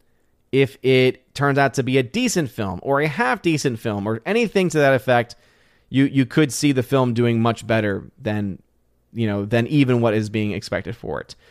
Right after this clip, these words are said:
I'm trying to see if there's any other films that could possibly even go up against Avatar at this point, because as I've mentioned in previous videos, there isn't a whole lot of stuff coming out.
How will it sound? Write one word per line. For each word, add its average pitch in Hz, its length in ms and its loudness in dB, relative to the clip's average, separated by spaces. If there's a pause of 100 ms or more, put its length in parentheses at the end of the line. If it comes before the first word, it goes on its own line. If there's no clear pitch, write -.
(220)
I'm - 40 -14
trying 135 200 4
to 127 40 2
see 131 200 2
if 110 80 0
there's 120 240 4
any 135 200 4
other 117 280 2
films 120 460 0
that 110 120 2
could 113 160 -4
possibly 120 600 0
even 107 240 -4
go 107 140 -2
up 107 120 -2
against 120 480 -2
Avatar 107 420 -4
at 107 100 -4
this 101 160 -6
point, 104 400 -6 (340)
because 117 220 4
as 123 140 6
I've 120 160 6
mentioned 123 320 2
in 113 100 2
previous 120 360 -2
videos, 135 320 4
there 117 100 2
isn't 151 160 2
a 123 80 0
whole 143 180 2
lot 147 160 4
of 127 60 -2
stuff 139 240 0
coming 127 300 -2
out. 143 340 -2